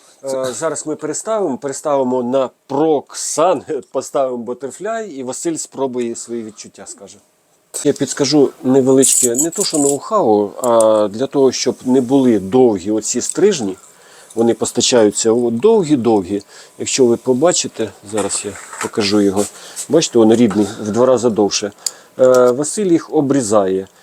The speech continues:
тому що чим менше виліт, тим менше вібрація. Те саме, якщо ви користуєтесь кулачками, треба робити і на дістарівському цьому стрижні. Обрізати лишнє, тому що чим менше, тим менше вібрація. От зараз цим і займаємося.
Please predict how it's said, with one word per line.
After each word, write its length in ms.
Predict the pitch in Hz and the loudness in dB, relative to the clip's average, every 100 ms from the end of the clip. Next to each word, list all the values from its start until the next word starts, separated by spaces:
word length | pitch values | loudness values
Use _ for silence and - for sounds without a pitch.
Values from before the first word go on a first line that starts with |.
| _ - | _ -4
тому 240 | 131 127 | 0 0
що 300 | - - 113 | 0 2 0
чим 240 | 110 - 131 | 0 0 4
менше 380 | 131 120 - | 4 4 2
виліт, 400 | 143 185 196 170 | 2 4 4 2
тим 180 | - 131 | 0 0
менше 400 | 123 147 139 123 | 4 4 2 0
вібрація. 680 | 107 120 107 98 - 104 101 - - - _ - | 0 2 2 2 0 -4 -4 -8 -20 -20 _ -2
Те 120 | 160 | 0
саме, 420 | 151 175 165 214 202 | 2 2 4 4 2
якщо 320 | 160 - 143 | -2 -4 -2
ви 120 | 131 | -2
користуєтесь 840 | 139 131 - 147 123 123 131 123 | -2 -6 -2 0 0 -2 -6 -6
кулачками, 640 | - 139 135 - 196 185 151 | -4 -6 -6 -4 -2 0 0
треба 380 | - 147 135 120 | -2 -2 0 0
робити 400 | 113 151 151 120 | 2 0 0 -2
і 220 | 117 147 | -2 -2
на 140 | 135 | 0
дістарівському 840 | 113 117 - 127 123 - 117 113 | -2 -4 0 0 0 -4 -6 -6
цьому 260 | 110 123 117 | -4 -4 -6
стрижні. 460 | - - 92 90 107 | -6 -8 -8 -4 -4
Обрізати 640 | 123 139 156 165 139 131 | -2 0 0 0 2 0
лишнє, 520 | 123 175 208 - 165 - - - - - | 2 2 2 0 -2 -2 -8 -8 -4 0
тому 180 | - 139 | 4 4
що 140 | 127 123 | 2 0
чим 240 | - 143 | 0 2
менше, 560 | 135 190 214 196 - 156 - - | 4 4 4 2 0 0 -2 0
тим 140 | 135 | 0
менше 540 | 127 165 180 - 143 110 95 | 0 0 -2 -2 -6 -6 -6
вібрація. 480 | 139 110 110 - 107 | -2 -2 -4 -4 -6
От 80 | |
зараз 240 | 104 131 117 | -2 -4 -4
цим 220 | - 117 | -8 -8
і 40 | |
займаємося. 580 | 104 107 92 87 87 - | -8 -8 -10 -14 -18 -18